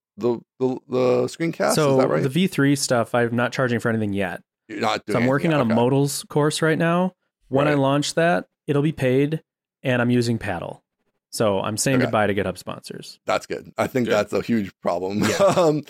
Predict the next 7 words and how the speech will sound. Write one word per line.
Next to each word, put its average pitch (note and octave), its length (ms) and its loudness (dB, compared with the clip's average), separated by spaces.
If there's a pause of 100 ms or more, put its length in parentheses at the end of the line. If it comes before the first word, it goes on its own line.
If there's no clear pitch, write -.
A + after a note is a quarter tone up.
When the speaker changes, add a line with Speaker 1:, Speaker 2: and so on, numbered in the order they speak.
(160)
Speaker 3:
Yes. G#2+ 260 -2
Speaker 1:
and, D#3+ 520 2 (360)
and F3+ 200 2
also, G#3+ 480 2
I F3 180 2
think F#3+ 300 -4
that D#3 240 2